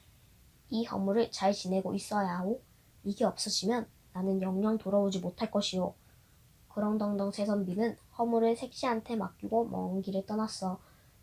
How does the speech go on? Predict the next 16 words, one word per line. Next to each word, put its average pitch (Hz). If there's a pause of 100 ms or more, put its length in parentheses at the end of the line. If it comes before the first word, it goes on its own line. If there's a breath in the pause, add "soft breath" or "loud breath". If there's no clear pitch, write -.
(140)
섹시는 262
허물을 262
복주머니에 202
넣어 214 (120)
늘 214
저고리 202
속에 208
품고 262
다녔지. 190 (1080 soft breath)
하루는 247
언니들이 233
저고리 220 (180)
품에 240
볼록한 202
거를 226
보더니 196